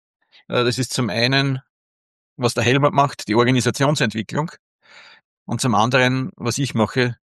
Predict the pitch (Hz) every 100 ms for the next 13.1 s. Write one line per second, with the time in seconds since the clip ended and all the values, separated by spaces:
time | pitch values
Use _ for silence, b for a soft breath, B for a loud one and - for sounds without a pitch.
0 | - 113 98 101 104 - - - - -
1 | _ _ _ _ _ _ _ - 107 110
2 | - 127 135 143 - 120 113 - 117 139
3 | - - - - 113 107 104 113 107 92
4 | - _ _ _ 113 101 120 110 127 123
5 | 113 98 92 95 107 120 120 123 120 123
6 | 120 - - _ _ _ _ _ _ _
7 | - 110 139 135 131 - 131 - 127 -
8 | - 135 123 - - _ _ _ _ _
9 | _ 107 120 - 117 113 120 107 113 117
10 | 107 101 107 120 - 107 - - - _
11 | _ _ _ _ _ _ _ _ 123 127
12 | 120 123 127 - 120 - 123 131 131 -